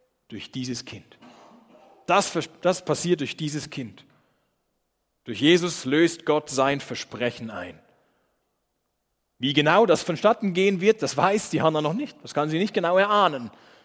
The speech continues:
Aber Lukas, der das aufschreibt, er schreibt das weiter in seinem Evangelium und schreibt, dass Jesus selbst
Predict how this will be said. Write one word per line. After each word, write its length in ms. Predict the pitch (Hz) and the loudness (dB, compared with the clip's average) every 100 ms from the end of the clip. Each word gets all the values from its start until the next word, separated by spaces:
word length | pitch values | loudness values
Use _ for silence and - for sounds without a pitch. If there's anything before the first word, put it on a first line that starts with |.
| _ _ _ _ _ _ _ _ | _ _ _ _ _ _ _ _
Aber 180 | 135 131 | -2 0
Lukas, 400 | 175 220 160 - | 0 2 2 2
der 100 | 156 | 2
das 140 | 135 | 0
aufschreibt, 800 | 147 147 - - 147 180 185 - - - - _ | 0 0 -2 0 4 4 2 -2 -12 -20 -20 _
er 140 | 147 | 0
schreibt 380 | 135 135 131 135 | 0 2 0 0
das 140 | 156 151 | 0 4
weiter 340 | 220 277 202 | 4 6 4
in 60 | 196 | 6
seinem 260 | 190 202 | 4 4
Evangelium 580 | 196 185 196 247 233 170 | 2 2 6 6 6 4
und 100 | 156 | 2
schreibt, 460 | - 151 196 226 - | 0 2 4 4 0
dass 140 | 135 | 2
Jesus 400 | 156 202 185 - | 6 6 4 4
selbst 520 | 269 240 - - - | 6 6 4 -2 -8